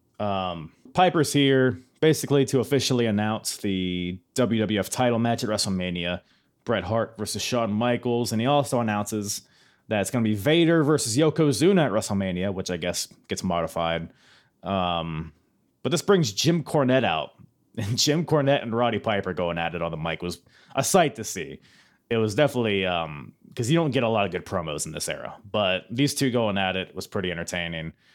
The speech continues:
Uh, Roddy at one point says something about how Vader's mask is a jock strap. Uh,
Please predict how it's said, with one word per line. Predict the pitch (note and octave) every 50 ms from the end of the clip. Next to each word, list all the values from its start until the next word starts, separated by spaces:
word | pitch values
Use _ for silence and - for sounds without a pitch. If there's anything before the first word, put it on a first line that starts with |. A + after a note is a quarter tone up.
| _ _ _ _ _ _ _ -
Uh, | - F2+ F2 E2+ E2 D#2+ D#2+ D#2 D2 B1+ - - _ _ _ _ _ _ _ -
Roddy | - A2 A2 G#2+ G#2 G2+ G2 E2 - _ - D2 -
at | - A2 G#2+
one | B2+ F#3 F#3+
point | - - E3 D#3 C#3+ C#3 G#2+ - - -
says | - C#3 A#2+ -
something | - D3+ - A#2+
about | A#2+ G#2 B2 A2+ A2+ - -
how | A2 A2+ A2+
Vader's | G#2+ E2+ G#2+ G#2+ A2 A2 G#2+ G#2 G2 - -
mask | F#2+ F#2+ G2+ G#2 G#2+ A2 G#2 - - - _ - G#2
is | F#2+ D#2+ F2+
a | F2
jock | - - - A2 A2 A2+ A2+ -
strap. | - - - A2 G#2 G#2+ G#2+ G#2+ G2+ - _ _ _ _ _ _ _ _ _ _ _ _ _ _ -
Uh, | F2 G#2 G#2 G#2 F#2+ C#2